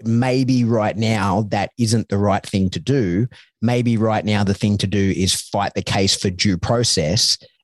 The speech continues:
and then we'll fight the case for the prong collar in the future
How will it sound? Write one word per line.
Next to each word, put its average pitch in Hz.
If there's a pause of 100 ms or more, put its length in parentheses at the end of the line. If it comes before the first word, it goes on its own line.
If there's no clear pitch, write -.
and 104
then 95 (200)
we'll 117
fight 110
the 107
case 101
for -
the 90
prong 104
collar 90
in 104
the 90
future 110